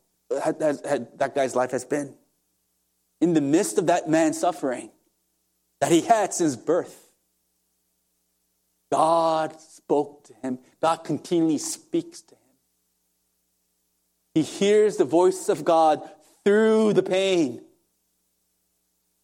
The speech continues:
And when he does, that man knows that he is blessed. That's exactly what James chapter one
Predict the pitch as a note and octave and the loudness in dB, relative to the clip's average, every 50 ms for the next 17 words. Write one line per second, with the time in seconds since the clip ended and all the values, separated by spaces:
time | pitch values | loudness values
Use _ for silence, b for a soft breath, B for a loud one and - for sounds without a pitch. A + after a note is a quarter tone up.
0 | _ _ _ _ _ - D#3 D#3 E3 E3 E3 E3 D#3 C3 A#2 D#3+ E3 E3 D#3+ D#3 | _ _ _ _ _ -2 0 2 2 2 2 2 0 0 0 2 2 2 2 2
1 | D3 C#3+ B2+ C3 C3 D3+ D3+ A#2+ - - C#3+ C#3 C#3+ D3 C#3+ C#3 C3 B2+ A#2+ B2+ | 2 0 -2 -4 -2 0 0 0 0 -2 -2 0 0 0 0 0 0 0 2 2
2 | C#3 C3+ B2+ B2+ B2 - B2 A2+ - C3 A#2+ A#2+ A2+ - - _ A2+ A2 - - | 2 2 2 0 -2 -4 -8 -8 -8 -8 -8 -8 -8 -10 -14 _ -16 -16 -16 -18
3 | - - _ _ _ _ _ _ _ _ _ _ _ _ _ _ _ _ _ _ | -20 -20 _ _ _ _ _ _ _ _ _ _ _ _ _ _ _ _ _ _
4 | _ _ _ _ _ _ _ _ _ _ _ _ _ _ _ _ _ _ _ _ | _ _ _ _ _ _ _ _ _ _ _ _ _ _ _ _ _ _ _ _
5 | _ _ _ - C#3+ C3+ - C#3+ A#2 - B2 A2 G#2+ A#2 C3 D3+ D#3+ D#3+ - - | _ _ _ -10 -10 -6 -4 -6 -6 -6 -10 -12 -10 -6 -4 -4 -4 -4 -6 -10
6 | - - D#3 D#3 D3+ D#3 D3+ B2+ A#2+ A2 - C3+ C3 C3+ C3+ B2+ - - - B2+ | -10 -4 -2 -2 0 0 0 -2 -4 -4 -2 -2 -2 0 -2 -4 -4 -6 -8 -8
7 | B2+ - - B2+ B2 A#2+ B2 B2+ B2+ C3 C3 C3 C3 | -6 -4 -4 -2 -2 -2 -2 -2 -2 -2 -4 -6 -8